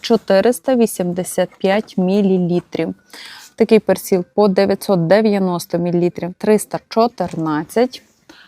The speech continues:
Лоск сто дев'яносто дев'ять, теж орієнтовно, так, дев'ятсот, дев'ятсот мілілітрів. Такий Alles Good. Тут, бачите, така як подарункова упаковка. Е,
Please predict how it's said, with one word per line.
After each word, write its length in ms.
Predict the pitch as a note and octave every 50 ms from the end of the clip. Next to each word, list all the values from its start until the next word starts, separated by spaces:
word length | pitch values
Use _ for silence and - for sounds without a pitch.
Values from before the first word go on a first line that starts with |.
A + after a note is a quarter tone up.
| _ -
Лоск 600 | - A3+ A3 G#3+ G#3 F3+ D#3+ - - - - - _ -
сто 380 | - - - - - G#3+ F#3
дев'яносто 680 | D#3 D#3+ F3 F#3 G3 G3 G3+ A3 G#3+ - - - A#3+ A3+
дев'ять, 540 | G#3+ A#3 A3+ A#3 A#3 B3 B3+ - - - _ _ - - - - _ _
теж 260 | - - F3+ - - -
орієнтовно, 800 | - G#3+ G#3 G#3 G3+ G3+ G3 - G#3+ G#3+ G#3+ A3 G#3+ G#3 G#3+ A3 - - - _ _
так, 260 | - - - _ - -
дев'ятсот, 720 | F3+ G3+ G3+ F3 F3+ F#3 - - - - - - - - -
дев'ятсот 500 | - G3+ G3 F3+ F3 - - F3 - -
мілілітрів. 580 | F#3 F3 F3 E3+ E3+ E3 E3 - - F#3+ F#3 F3 - _ _ _ - - - - - - - - - _ _ _ _ _ _ _ -
Такий 380 | - B3+ B3 - A3 F#3+ - - -
Alles 280 | A3+ A#3 B3+ C4 B3+ A#3
Good. 480 | G#3 G3+ F#3 F#3+ G#3 G3+ F3 - - - - - - _
Тут, 200 | - B3 A#3+ A3
бачите, 420 | - G#3 G#3+ - - - - A3+
така 260 | A3 - - - F#3+ F#3
як 340 | F3+ - - - - - - -
подарункова 680 | A3 G3+ F#3+ A3+ A3 A3+ A3+ A3 - A#3+ A3+ G#3+ G#3
упаковка. 680 | G#3 G3+ - A3+ A3 - - F#3 E3+ - - F#3 F#3+ F3 - _ - - - - - - - - - - -
Е, 400 | G3 G3 F#3+ F#3+ F#3+ F#3+ F#3+ F#3+